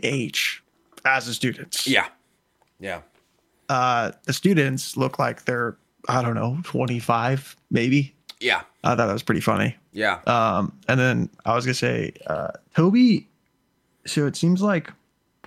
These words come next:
Speaker 1: from, I feel like Andrew Garfield's perspective,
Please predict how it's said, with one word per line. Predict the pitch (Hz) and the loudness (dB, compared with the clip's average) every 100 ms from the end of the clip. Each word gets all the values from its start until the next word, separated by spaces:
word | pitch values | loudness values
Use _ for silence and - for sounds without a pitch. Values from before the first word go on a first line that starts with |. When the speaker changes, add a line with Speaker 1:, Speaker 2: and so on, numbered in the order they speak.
| - | -4
Speaker 1:
from, | 135 135 131 123 - _ _ _ _ _ _ _ _ _ - | 2 4 2 0 -8 _ _ _ _ _ _ _ _ _ -6
I | |
feel | - | -2
like | 170 156 | -2 0
Andrew | 135 135 131 131 135 131 123 123 135 - _ - | 0 2 2 4 4 4 2 0 -4 -10 _ -4
Garfield's | 123 120 131 127 117 - _ _ _ _ _ _ _ | -2 -2 -2 -2 -2 -10 _ _ _ _ _ _ _
perspective, | 156 143 - 131 135 143 143 143 | -2 -2 -2 -2 0 0 0 -2